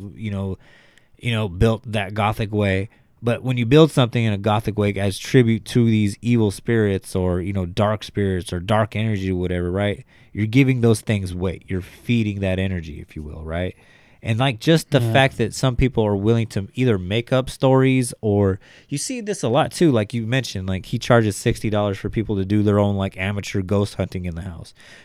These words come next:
Speaker 1: People are, are seeing things. People are saying that they feel things. Uh, they hear voices. There's E V Ps in there and whatnot. I, I don't know if it's, I, again, I don't know if it's made up or not,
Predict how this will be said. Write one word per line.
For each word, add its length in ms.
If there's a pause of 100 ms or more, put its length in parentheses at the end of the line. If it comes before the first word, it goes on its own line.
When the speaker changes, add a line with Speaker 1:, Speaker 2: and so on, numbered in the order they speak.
Speaker 1:
People 280
are, 380
are 180
seeing 560
things. 480
People 300
are 100
saying 460
that 160
they 140
feel 320
things. 500 (480)
Uh, 460
they 160
hear 240
voices. 480
There's 200
E 160
V 180
Ps 520
in 140
there 160
and 100
whatnot. 480
I, 220
I 80
don't 100
know 80
if 140
it's, 180 (400)
I, 140
again, 240
I 100
don't 100
know 100
if 120
it's 100
made 260
up 200
or 60
not, 340